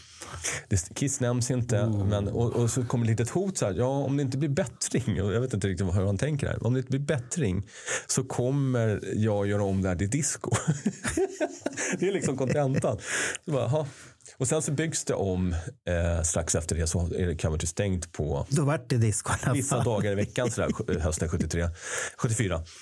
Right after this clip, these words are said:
Speaker 1: Eh, och då bygger man om lite grann. Man, enligt annonsen sätter man upp ett nytt ljudsystem och man sätter upp ett, eh, nya lampor och sådär, disco lights och grejer.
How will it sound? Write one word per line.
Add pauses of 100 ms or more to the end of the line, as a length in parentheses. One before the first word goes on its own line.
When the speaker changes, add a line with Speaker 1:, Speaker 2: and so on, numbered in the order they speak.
(360)
Speaker 1:
Eh,
och
då
bygger
man
om
lite
grann.
Man, (420)
enligt
annonsen
sätter
man
upp
ett
nytt
ljudsystem
och
man
sätter
upp
ett,
eh,
nya
lampor
och
sådär,
disco
lights
och
grejer.